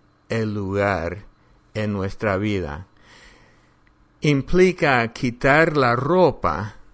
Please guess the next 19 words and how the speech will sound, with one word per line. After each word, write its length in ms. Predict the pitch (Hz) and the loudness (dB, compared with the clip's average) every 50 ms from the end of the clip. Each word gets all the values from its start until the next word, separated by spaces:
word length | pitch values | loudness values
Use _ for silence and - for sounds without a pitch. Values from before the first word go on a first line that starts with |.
| - _ _ _ _ _ _ _ | -20 _ _ _ _ _ _ _
de 240 | - 127 127 127 120 | -6 0 2 2 4
la 160 | 117 113 107 | 4 4 2
vida 500 | 107 110 117 123 127 139 135 143 143 135 - | 2 2 2 2 2 0 0 -2 -4 -6 -6
pasada, 560 | - 123 110 110 - - 147 147 135 113 107 | -4 -2 -2 0 0 2 4 4 4 4 2
como 260 | - - 135 131 127 123 | 0 -2 -2 -2 0 -2
si 160 | - - 123 | -2 -2 -4
fuera 320 | 110 - 127 127 127 117 | 0 0 2 4 4 2
ropa 880 | 117 120 120 123 123 131 127 - 139 135 131 127 123 120 113 101 - - - | 2 2 4 4 4 4 4 2 2 4 4 4 2 2 0 -2 -4 -6 -6
de 180 | 110 113 113 110 | -2 -2 0 0
muerte. 680 | 120 131 143 143 127 104 98 - - 90 78 76 87 104 - _ _ _ _ _ _ _ _ - - - - - - - - | 2 2 2 2 2 2 -2 -6 -8 -8 -8 -8 -12 -14 -18 _ _ _ _ _ _ _ _ -20 -20 -20 -20 -20 -20 -14 -8
No 100 | 139 135 | -6 -4
sé 220 | 131 - 160 165 160 | 0 2 2 2 2
si 220 | - - 160 151 | 0 0 0 0
ustedes 540 | 139 127 - - 143 143 151 156 151 147 - | 0 -2 -2 -2 2 2 4 4 2 2 0
se 140 | - 120 110 | -2 -4 -4
acuerdan 640 | 104 - - - 139 135 139 139 143 147 135 131 | -4 -6 -4 0 2 2 2 2 0 -2 -4 -2
de 140 | 120 107 101 | 0 -2 -2
Juan 420 | 101 - 123 131 135 139 139 135 - - - | -2 -2 0 0 2 0 -2 -4 -8 -8 -4
once 720 | - 131 139 135 131 117 - - 101 92 95 101 110 113 | -2 -2 0 0 -2 -4 -6 -6 -6 -4 -4 -4 -6 -6